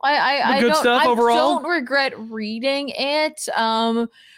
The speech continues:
Speaker 1: but if you had any interest in this, I would one hundred percent wait for this to maybe go on sale someplace, whether that be in digital markets or in maybe some, you know, half off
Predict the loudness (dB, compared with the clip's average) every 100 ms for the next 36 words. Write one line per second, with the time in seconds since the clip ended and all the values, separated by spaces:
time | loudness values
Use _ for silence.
0 | _ _ 0 2 2 -2 0 -2 -2 -2
1 | -2 -4 -6 -10 -8 -8 -6 -4 -2 -2
2 | -2 -2 -6 -10 -8 -6 -4 -6 -6 -8
3 | -8 -8 -8 -8 -6 -6 -6 -6 -8 -6
4 | -2 -2 -2 -8 -6 -6 -6 -4 -2 -4
5 | -6 -10 -12 -6 -4 -2 0 0 0 -2
6 | -6 -4 -2 -2 -2 -4 -4 -4 -4 -4
7 | -6 -4 -8 -8 -8 -8 -4 -6 -4 -6
8 | -2 0 0 -2